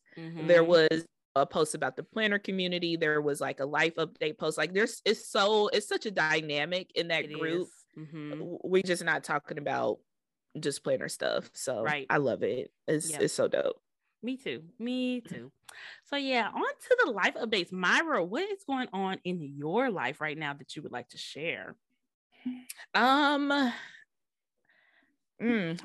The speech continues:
Speaker 2: uh, that I would like to share. I, okay, I can say this here. I am redoing my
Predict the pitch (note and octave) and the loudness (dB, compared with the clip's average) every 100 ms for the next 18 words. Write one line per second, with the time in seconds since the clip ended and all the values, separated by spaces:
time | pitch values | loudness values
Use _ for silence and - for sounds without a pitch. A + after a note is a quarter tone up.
0 | - G3 G3 F3+ F3 E3+ E3+ G3 A3 A#3+ | 4 6 8 8 8 6 4 2 2 2
1 | A#3 A3 F3+ - - F3 D#3 A3 C4+ A3+ | 2 -2 -6 -4 2 2 4 4 2 0
2 | - B3 D3 C#3+ E2 F#3+ A3 - E3+ D#3 | -2 -2 -4 -4 -2 -4 -4 -4 -4 -4
3 | - C#3 C3+ - - - - F#3+ A3+ B3 | -6 -6 -6 -8 -18 -20 0 6 8 8
4 | A#3+ G#3+ A3 A3+ G#3 - G3+ G3+ G3 G3+ | 4 4 2 0 -2 -4 -2 0 -2 -4
5 | - F#3+ E3+ E3 E3 D#3+ | -6 -4 0 2 2 2